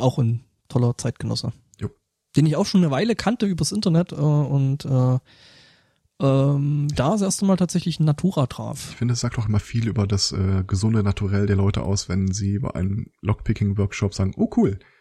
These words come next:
Speaker 2: und holen ihr eigenes Set vor.
Speaker 1: Und mit dem, mit dem, äh, äh, äh, Satz so, „Ja, ich hab da mal noch was mitgebracht, äh, ich hab's selber noch nicht aufbekommen, äh, wer das
Speaker 2: Mhm.
Speaker 1: aufkriegt, kriegt ein Bier von mir.“
Speaker 2: Ja, aber das ist so Tradition. Also, so ein Schloss hab ich auch mitgebracht. Äh, hier,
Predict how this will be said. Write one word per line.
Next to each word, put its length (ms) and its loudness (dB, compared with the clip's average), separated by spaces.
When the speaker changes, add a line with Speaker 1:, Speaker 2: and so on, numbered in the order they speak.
Speaker 2:
und 240 -2
holen 140 2
ihr 100 -2
eigenes 280 0
Set 120 -4
vor. 240 -8
Speaker 1:
Und 300 2
mit 140 0
dem, 540 -2
mit 240 2
dem, 260 0
äh, 40 -6
äh, 960 2
äh, 120 2
Satz 420 -2
so, 300 2
„Ja, 200 0
ich 120 0
hab 100 0
da 80 2
mal 120 4
noch 160 0
was 120 0
mitgebracht, 640 0
äh, 200 4
ich 180 0
hab's 140 2
selber 240 2
noch 100 4
nicht 180 0
aufbekommen, 800 0
äh, 220 2
wer 100 2
das 120 0
Speaker 2:
Mhm. 60 6
Speaker 1:
aufkriegt, 320 2
kriegt 280 0
ein 80 4
Bier 160 4
von 160 2
mir.“ 200 2
Speaker 2:
Ja, 80 -2
aber 80 0
das 180 0
ist 100 2
so 80 -2
Tradition. 640 -2
Also, 320 -4
so 120 -2
ein 40 0
Schloss 240 -2
hab 80 -2
ich 80 -10
auch 160 -2
mitgebracht. 540 0
Äh, 380 0
hier, 440 -2